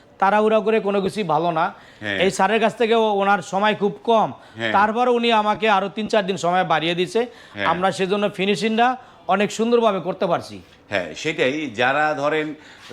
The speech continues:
Speaker 2: থ্রি ডি নকশা নিবেন, থ্রি ডি একটা নকশা এই মেশিনে তুলতে আঠারো থেকে বিশ ঘন্টা লাগে।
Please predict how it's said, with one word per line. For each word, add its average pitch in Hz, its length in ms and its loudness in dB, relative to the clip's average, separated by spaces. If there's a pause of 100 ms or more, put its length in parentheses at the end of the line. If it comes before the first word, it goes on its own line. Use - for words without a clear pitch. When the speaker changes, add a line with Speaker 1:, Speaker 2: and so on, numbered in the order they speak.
Speaker 2:
থ্রি 185 260 -8
ডি 196 140 -8
নকশা 151 400 -4
নিবেন, 127 360 -4 (220)
থ্রি 165 160 -6
ডি 175 200 -2
একটা 160 300 -2
নকশা 151 600 -2 (480)
এই 117 260 -4
মেশিনে 143 540 -4 (140)
তুলতে 151 560 -2 (380)
আঠারো 143 400 0
থেকে 151 280 -6
বিশ 127 400 -4
ঘন্টা 120 340 -2
লাগে। 87 300 -2